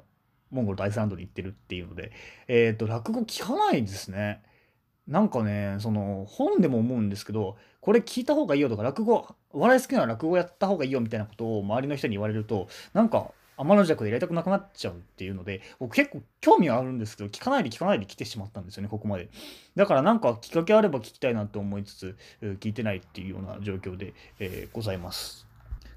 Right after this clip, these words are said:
こんな返事でいいのかしら、わからないですけど。っていうので、メール読みたいと思います。ユーアイオービーエーティーエードットティーエヌアールアットマークジーメールドットコム、およばたドットティーエヌアールアットマークジーメールドットコムと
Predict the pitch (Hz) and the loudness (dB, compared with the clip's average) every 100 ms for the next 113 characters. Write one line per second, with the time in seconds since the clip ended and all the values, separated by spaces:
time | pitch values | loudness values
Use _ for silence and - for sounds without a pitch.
0 | - 117 139 151 151 139 104 110 95 90 | -4 0 2 2 2 2 2 2 0 -4
1 | 98 - 90 104 104 95 87 95 - 101 | -12 -10 -12 -8 -8 -8 -10 -16 -16 -18
2 | - - - 160 185 156 127 123 135 131 | -18 -20 2 4 6 4 4 2 2 2
3 | 135 135 139 117 123 127 131 170 170 - | 0 2 0 0 -2 -4 0 0 0 -8
4 | - _ - 139 147 127 147 135 127 143 | -20 _ -2 2 4 6 4 2 2 2
5 | 135 110 123 135 120 113 156 147 139 131 | 2 0 0 2 2 -2 -4 -4 -2 -2
6 | 131 123 113 113 131 135 110 180 120 117 | -2 0 -2 -2 -2 -2 0 -2 0 0
7 | 117 101 95 - - - 110 131 113 - | 0 -2 -6 -10 -10 -6 -4 -4 -8 -18
8 | _ - 135 143 139 139 139 147 143 135 | _ -2 2 2 2 -2 -2 -2 0 2
9 | 127 110 107 120 113 113 156 120 113 98 | 2 0 0 -2 0 0 -2 0 0 0
10 | 90 95 - - - 110 92 71 | -4 -12 -14 -10 -4 -2 -2 -8